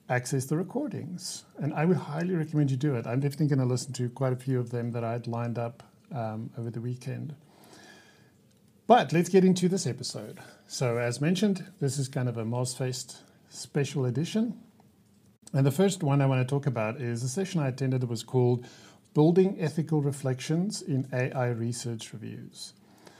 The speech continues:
So I attended this session, and, um, when I joined the session, I thought it was gonna be like, you know, at a conference, like,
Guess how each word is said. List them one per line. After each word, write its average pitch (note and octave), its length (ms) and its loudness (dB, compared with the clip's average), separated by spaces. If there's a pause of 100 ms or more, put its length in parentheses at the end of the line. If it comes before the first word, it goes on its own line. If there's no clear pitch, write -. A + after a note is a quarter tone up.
(300)
So C#3 400 2
I D#3 120 2
attended G#3+ 360 0
this E3 160 -2
session, C3+ 580 -4
and, B2 360 -2
um, B2+ 340 2 (600)
when D3+ 200 2
I F3 80 6
joined E3 360 4
the G#3 100 2
session, C3+ 580 -2
I D#3+ 140 -2
thought G#3 300 4
it F#3 100 -4
was F3+ 100 2
gonna E3 160 2
be D#3 220 4
like, C3 240 2
you C#3+ 40 2
know, C#3 140 2
at D3+ 80 0
a - 20 -2
conference, A2+ 520 -4
like, A#2 100 -6